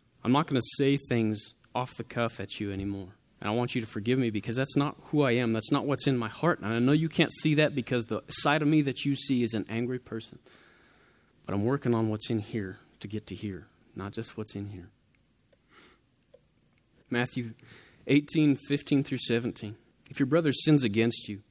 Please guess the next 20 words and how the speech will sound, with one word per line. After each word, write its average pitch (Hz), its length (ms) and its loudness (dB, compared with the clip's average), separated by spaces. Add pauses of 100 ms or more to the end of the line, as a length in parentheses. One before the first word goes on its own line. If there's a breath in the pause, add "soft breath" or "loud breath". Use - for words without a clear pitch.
(140)
go 151 160 2
and 143 100 2
tell 135 220 2
him 110 80 4
his 110 180 0
fault, 104 320 -6 (200)
between 123 340 0
you 135 280 2
and 123 120 2
him 110 200 -4
alone. 95 500 -6 (200)
If - 80 -14
he 139 80 4
listens 135 460 4
to - 120 -8
you, 107 300 -8
you've 117 220 -4
gained 120 240 4
a 139 40 -2
brother. 107 440 -6